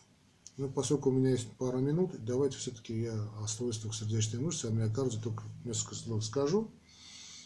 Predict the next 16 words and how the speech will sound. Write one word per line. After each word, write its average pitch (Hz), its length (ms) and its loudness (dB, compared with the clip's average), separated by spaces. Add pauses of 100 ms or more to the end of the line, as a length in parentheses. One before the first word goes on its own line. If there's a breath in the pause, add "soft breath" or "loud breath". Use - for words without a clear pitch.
(120)
Хотя 127 260 2
снова, 139 280 6
конечно, 117 400 0
вернусь 107 300 4
к - 80 -6
теме 110 260 4
миокарда, 123 520 4
сердечной 131 440 2
мышцы, 127 340 0
когда 113 260 -6
мы 131 80 0
будем 110 200 2
говорить 107 420 0
о 107 100 2 (960 loud breath)
физиологии 117 460 2
сердца. 107 480 2